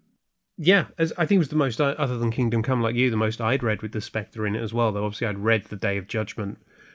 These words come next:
series before I read the issue the first time, 'cause it was one of the few issues of J L A I read outside of the trade. I had the actual floppy,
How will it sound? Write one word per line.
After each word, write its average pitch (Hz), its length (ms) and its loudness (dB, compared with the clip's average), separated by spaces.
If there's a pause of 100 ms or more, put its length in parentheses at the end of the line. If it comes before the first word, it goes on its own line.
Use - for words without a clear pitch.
(100)
series 95 420 -2
before 107 280 -2
I 95 60 4
read 95 240 2
the 101 160 2
issue 110 280 2
the 95 120 -6
first 98 360 -6
time, 90 300 -2
'cause 95 140 -6
it 110 80 -4
was 101 260 -2
one 104 160 4
of 101 120 -4
the - 60 -14
few 113 240 0
issues 101 300 -4
of 98 80 -10
J 101 260 0
L 98 120 -2
A 98 100 2
I 95 80 0
read 95 240 -2
outside 95 480 -2
of 92 80 -12
the - 80 -6
trade. 110 420 0
I 95 100 -2
had 92 200 -6
the 98 120 -4
actual - 280 -6
floppy, 113 500 -2